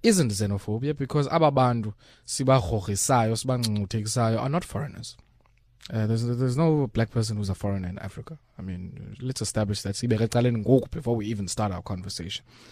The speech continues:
But that being said, uh, we're taking a look at, uh, more importantly, uh, what, uh, uh, forms of language and, uh, what material impact they have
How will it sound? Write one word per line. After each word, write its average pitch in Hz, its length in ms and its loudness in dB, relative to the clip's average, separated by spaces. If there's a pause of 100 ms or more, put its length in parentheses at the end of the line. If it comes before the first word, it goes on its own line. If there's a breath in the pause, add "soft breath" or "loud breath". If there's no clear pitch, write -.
(260 soft breath)
But 135 100 0
that 208 220 10
being 202 180 12
said, 156 320 8 (680 soft breath)
uh, 135 260 8
we're 139 80 6
taking 190 340 8
a 165 40 12
look 143 320 10 (100)
at, 127 380 0
uh, 123 180 6
more 160 220 4
importantly, 147 760 0
uh, 127 360 -8
what, 151 400 -2 (520 soft breath)
uh, - 40 -6
uh, 139 460 2
forms 185 440 6
of 143 160 4
language 156 720 4
and, 135 300 -2
uh, 127 160 2
what 139 160 0
material 160 640 6
impact 175 380 4
they 120 160 2
have 123 380 2